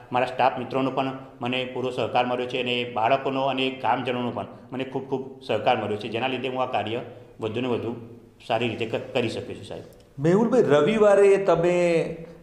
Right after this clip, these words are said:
Speaker 2: સેવા આપો છો, આઈ સી ટીના શિક્ષકોને તૈયાર કરવાનું કામ કરો છો, તો આવી બધી પ્રેરણા અને આવી બધી વાતો અને આવું બધું સમયદાન તમને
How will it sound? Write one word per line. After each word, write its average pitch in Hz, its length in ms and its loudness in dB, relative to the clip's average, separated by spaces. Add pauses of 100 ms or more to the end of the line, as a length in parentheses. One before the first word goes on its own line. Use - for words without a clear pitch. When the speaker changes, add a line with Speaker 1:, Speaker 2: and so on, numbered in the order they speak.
Speaker 2:
સેવા 151 380 4
આપો 131 320 4
છો, 110 480 -2 (280)
આઈ 147 200 6
સી 165 180 2
ટીના 180 220 2
શિક્ષકોને 170 600 0
તૈયાર 165 380 4
કરવાનું 170 380 4
કામ 139 200 2
કરો 120 260 0
છો, 110 380 -8 (500)
તો 214 80 4
આવી 147 420 4
બધી 208 260 0
પ્રેરણા 185 640 4
અને 170 280 -2
આવી 165 220 2
બધી 180 280 -4
વાતો 156 380 2 (640)
અને 165 140 -2
આવું 175 160 4
બધું 196 200 -4
સમયદાન 170 920 2 (440)
તમને 190 560 -4